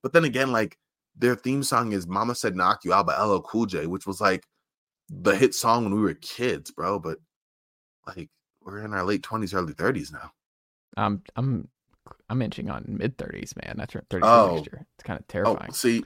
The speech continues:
Speaker 1: you're ageless 'cause I did not know that. But yeah, I'm twenty-eight. Like,
Speaker 2: Mm.
Speaker 1: like, I'm just saying, like, the M-, like, they don't have the right notes on it, you know?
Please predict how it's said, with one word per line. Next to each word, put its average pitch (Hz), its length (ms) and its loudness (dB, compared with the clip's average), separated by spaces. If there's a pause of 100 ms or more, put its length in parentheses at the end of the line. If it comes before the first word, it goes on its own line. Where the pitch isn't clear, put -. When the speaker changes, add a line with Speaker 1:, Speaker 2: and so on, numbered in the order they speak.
(120)
Speaker 1:
you're 104 160 4
ageless 104 440 2
'cause 95 200 -4
I 95 140 6
did 101 160 0
not 101 140 2
know 104 120 4
that. 78 220 0
But 87 100 -2
yeah, 101 140 4
I'm 110 100 -2
twenty-eight. 120 460 -4
Like, 95 320 0 (560)
Speaker 2:
Mm. 110 160 -6
Speaker 1:
like, 101 300 4
I'm 117 120 2
just 127 160 8
saying, 131 260 6
like, 110 160 2
the 117 200 4
M-, 147 180 6
like, 123 200 4
they 127 100 8
don't 139 180 4
have 127 280 2
the 104 80 4
right 101 200 4
notes 90 380 -6
on 55 220 -10
it, - 100 -16 (140)
you 104 120 -4
know? 104 240 0